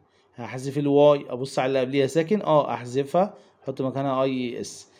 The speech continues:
يبقى بقت ستاديز، كرايز، كاريز. امتى الكلام ده اصلًا؟ الكلام ده ما بيتعملش غير مع هي وشي وات واسم مفرد، لان لو مع اي او يو او وي او زي او اسم جمع،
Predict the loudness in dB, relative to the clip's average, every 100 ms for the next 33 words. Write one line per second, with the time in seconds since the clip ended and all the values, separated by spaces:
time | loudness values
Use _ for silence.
0 | _ -6 -4 -2 -4 -6 0 0 2 0
1 | -2 -10 -4 2 2 2 0 -8 -20 _
2 | _ _ 0 0 0 -4 -10 -2 0 4
3 | 4 4 2 4 4 4 2 2 2 -2
4 | -20 _ _ 0 2 2 0 0 0 0
5 | -2 -2 0 0 -4 -2 0 0 2 2
6 | 0 -4 -2 0 0 -2 -4 -2 -2 -2
7 | -4 -4 -4 -8 -8 -20 -20 _ _ -8
8 | 0 0 2 0 2 2 0 2 2 4
9 | 0 0 0 -2 -2 -2 2 2 2 0
10 | 0 0 0 -2 -2 -4 -2 0 0 0
11 | -4